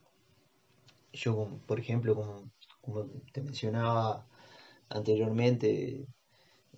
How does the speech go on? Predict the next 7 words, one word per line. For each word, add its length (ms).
eh, 140
trabajando 600
todos 180
los 140
días, 680
eh, 540
prácticas, 840